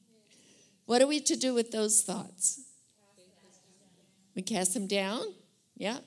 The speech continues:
Second Corinthians ten, four and five. Yes. What else? Hold them captive with the word. What else can we do with those kinds of thoughts? Worry and anxiety, what do we do?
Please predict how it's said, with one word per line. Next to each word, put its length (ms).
Second 400
Corinthians 520
ten, 360
four 220
and 100
five. 200
Yes. 500
What 160
else? 340
Hold 320
them 180
captive 520
with 160
the 80
word. 560
What 120
else 220
can 140
we 80
do 180
with 160
those 180
kinds 280
of 80
thoughts? 560
Worry 400
and 100
anxiety, 640
what 160
do 60
we 100
do? 300